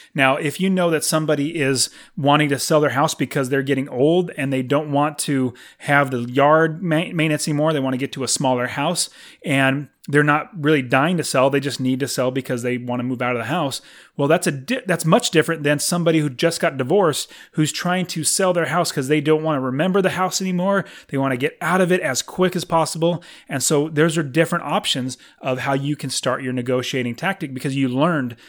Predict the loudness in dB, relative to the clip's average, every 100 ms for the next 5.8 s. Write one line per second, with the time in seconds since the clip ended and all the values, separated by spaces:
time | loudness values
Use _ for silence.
0 | _ -4 -2 0 -4 -4 -6 -2 -4 -4
1 | -4 -2 2 2 0 -6 -16 -20 -6 -2
2 | 0 2 4 4 4 0 0 -2 0 2
3 | 2 0 -2 -2 -8 -4 2 2 4 2
4 | 2 2 2 2 0 -2 -2 -2 0 0
5 | 0 -6 _ _ -6 0 2